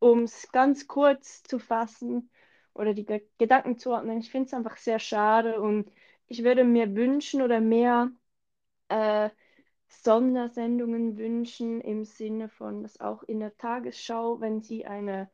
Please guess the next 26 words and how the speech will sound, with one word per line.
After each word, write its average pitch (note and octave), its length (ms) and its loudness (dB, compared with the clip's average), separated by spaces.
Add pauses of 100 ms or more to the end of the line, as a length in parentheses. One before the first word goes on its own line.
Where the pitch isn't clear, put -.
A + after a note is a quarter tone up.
(300)
längere B3 560 0
Version A3+ 680 -2
machen, A3 580 -6
dass A#3 240 -12
dann G#3 260 -2 (420)
Expertinnen C4 800 -2
und C4 140 -4
Experten - 580 -4
eingeladen G3+ 800 -6
werden. F#3+ 500 -6 (480)
Weil G#3+ 160 0
natürlich B3 640 -2
berühren A#3 480 -2
die G#3 120 -8
Schicksale A#3 880 -4
von A3+ 260 -4
den G#3+ 200 -2
Menschen, A#3 800 -4
ähm, G#3+ 520 -2 (720)
vor G#3 200 0
Ort, A#3+ 480 0
das A3 160 -12
ist - 220 -14
ganz G#3 380 -6
klar. G#3+ 520 -6 (600)
Aber G#3+ 720 0